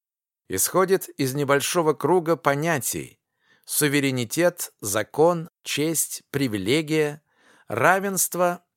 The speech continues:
необратимое решение. Эти понятия часто кажутся противоречащими друг другу. Как соединить свободу и равенство? Но противоречивая совокупность этих понятий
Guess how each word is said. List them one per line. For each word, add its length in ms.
необратимое 1000
решение. 800
Эти 280
понятия 840
часто 420
кажутся 640
противоречащими 1120
друг 320
другу. 480
Как 260
соединить 680
свободу 720
и 100
равенство? 840
Но 200
противоречивая 1040
совокупность 1120
этих 380
понятий 760